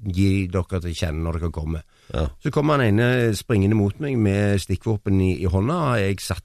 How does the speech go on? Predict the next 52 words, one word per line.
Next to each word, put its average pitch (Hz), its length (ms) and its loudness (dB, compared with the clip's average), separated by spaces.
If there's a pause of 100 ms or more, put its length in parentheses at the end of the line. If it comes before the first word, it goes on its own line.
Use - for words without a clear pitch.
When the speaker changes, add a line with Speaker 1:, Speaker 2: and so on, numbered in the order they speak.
Speaker 1:
der, 165 240 -6
han 104 140 0
trodde 87 260 -4
sikkert 90 200 -4
det 85 60 -2
var 87 100 -2
lekepistol. 104 680 -4 (440)
Så - 140 -2
jeg 113 220 0
retter 110 260 -4
våpenet 104 380 -2
kjapt, 117 200 -4
for 123 100 -4
jeg 104 120 0
har 87 140 0
valget 98 220 -6
enten 87 260 -8
å - 20 -6
s-, - 140 -12 (220)
skyte 85 540 -2
mannen, 190 460 -2
og 98 140 -4
det, 92 360 -2 (220)
det 90 140 -2
vil 92 180 -2
jeg 85 80 -4
ikke. 156 240 -8
Så 135 160 -6
det 113 180 0
jeg 104 40 0
gjør, 131 240 -2
jeg 107 240 -4
retter 98 280 -4
våpen, 95 600 -2
eh, 87 340 0 (320)
kjapt - 320 -4
til 98 100 -6
sides, 107 420 -4
for 117 100 -6
det, 98 180 2
jeg 90 240 -2
vet 80 240 -6
at 98 160 -4
flisene 85 400 -6
vil 85 100 -6
ta 85 180 -2
imot 82 280 -4
en 87 120 0
ni 82 100 0
millimeter 123 420 -2
skudd. 175 280 -4 (300)
Speaker 2:
Ja. 71 180 0